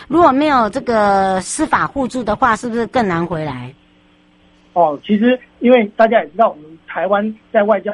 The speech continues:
Speaker 2: 上面其实确实有困难的重重。那在这个，诶，怎么样把外国的这个犯罪人，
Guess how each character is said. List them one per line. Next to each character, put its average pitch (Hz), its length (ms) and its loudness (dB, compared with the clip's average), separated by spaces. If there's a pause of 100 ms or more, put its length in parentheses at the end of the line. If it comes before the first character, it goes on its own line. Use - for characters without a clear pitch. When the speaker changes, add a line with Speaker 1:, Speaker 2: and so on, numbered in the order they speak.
Speaker 2:
上 190 140 -6
面 185 200 -14
其 160 100 -18
实 170 120 -10
确 190 220 -4
实 151 80 -12
有 156 140 -8
困 185 200 -2
难 139 160 -12
的 143 80 -8
重 143 240 -10
重。 135 160 -6 (320)
那 226 240 4 (300)
在 240 220 6
这 240 100 -10
个， 180 340 -6 (260)
诶， 165 260 -8
怎 180 120 -10
么 185 120 -2
样 254 200 4
把 147 300 -4 (220)
外 240 220 2
国 147 220 -16
的 156 60 -12
这 165 100 -14
个 202 120 -8
犯 208 180 -4
罪 208 140 -6
人， 139 120 -12